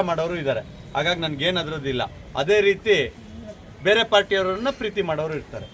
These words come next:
ಅದ್ರಲ್ಲಿ ತಪ್ಪು ಅಂತೇಳಿ ನಾನು ಹೇಳೋದಿಲ್ಲ. ಅದ್ರ ಒಂದು ಮಾತ್ರ ಇದೆ, ಇದು ನಮ್ಮ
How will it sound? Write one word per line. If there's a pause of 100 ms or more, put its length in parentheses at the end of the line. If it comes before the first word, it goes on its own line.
(200)
ಅದ್ರಲ್ಲಿ
ತಪ್ಪು
ಅಂತೇಳಿ
ನಾನು
ಹೇಳೋದಿಲ್ಲ. (500)
ಅದ್ರ (160)
ಒಂದು
ಮಾತ್ರ (160)
ಇದೆ, (540)
ಇದು (760)
ನಮ್ಮ